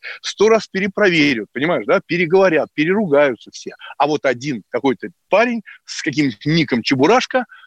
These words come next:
да, вот всё знает. Тут затянуто, здесь переиграли. Это такое время. Скажи, пожалуйста, вот,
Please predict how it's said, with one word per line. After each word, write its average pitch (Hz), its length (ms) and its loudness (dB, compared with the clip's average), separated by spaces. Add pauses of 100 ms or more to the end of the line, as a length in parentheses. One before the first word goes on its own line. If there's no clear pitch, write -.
да, 190 240 2 (340)
вот 147 160 -2
всё 170 240 0
знает. 113 280 -10 (200)
Тут 139 160 -6
затянуто, 214 560 0
здесь 123 220 -6
переиграли. 117 580 -2
Это 196 220 0 (320)
такое 180 300 2
время. 160 260 0 (240)
Скажи, 208 320 -2
пожалуйста, 156 420 -2
вот, 143 120 -4